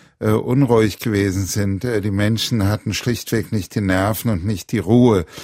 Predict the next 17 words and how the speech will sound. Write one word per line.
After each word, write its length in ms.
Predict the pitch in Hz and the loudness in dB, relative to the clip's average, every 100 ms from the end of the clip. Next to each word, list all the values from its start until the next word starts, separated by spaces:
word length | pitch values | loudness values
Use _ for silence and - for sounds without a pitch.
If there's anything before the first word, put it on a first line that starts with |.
| - - _ | -20 -20 _
sich 220 | 87 104 107 | -8 -4 -2
auf 140 | 95 | -2
den 160 | 117 92 | -2 0
Gottesdienst 640 | 104 98 - 107 90 - | -2 -2 -4 -2 -4 -4
einzulassen. 1080 | 92 92 95 - 101 85 85 - 104 98 95 | -2 -2 -2 -4 -2 -2 -2 -4 -4 -4 -4
Sie 200 | 90 98 | -4 -4
mussten 480 | 104 - - 113 95 | -4 -4 -4 -2 -4
miteinander 640 | 101 98 92 90 90 90 | -4 -4 -2 -2 -4 -4
sprechen, 760 | - - 95 98 - 110 95 98 | -8 -8 -4 -4 -2 -4 -2 -4
äh, 440 | 101 95 95 87 | -4 -4 -4 -2
waren, 380 | 85 82 85 87 | 0 0 -2 -2
äh, 260 | 98 101 95 | -4 -2 -2
nicht 240 | 85 - | -4 -6
mehr 100 | 104 | -8
konzentrationsfähig. 1200 | - 95 98 95 90 107 92 90 - 107 90 - | -6 -8 -6 -8 -4 -2 -2 -2 0 2 2 0
Das 240 | 107 95 | -2 0
waren 480 | 98 87 87 95 90 | 2 2 2 0 -2